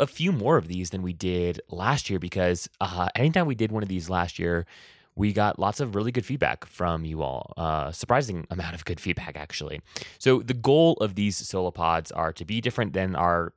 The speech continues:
you know, usual episodes, which is an interview with some brilliant thought leader in higher ed. These episodes are really focused on being super practical, super helpful, and they're, you know, short, sweet, easy to digest, and hopefully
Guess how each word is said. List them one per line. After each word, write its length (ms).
you 80
know, 80
usual 400
episodes, 400
which 160
is 140
an 100
interview 340
with 220
some 320
brilliant 360
thought 300
leader 180
in 100
higher 260
ed. 180
These 400
episodes 380
are 60
really 160
focused 360
on 140
being 280
super 280
practical, 520
super 260
helpful, 560
and 300
they're, 160
you 120
know, 120
short, 400
sweet, 420
easy 220
to 80
digest, 480
and 100
hopefully 540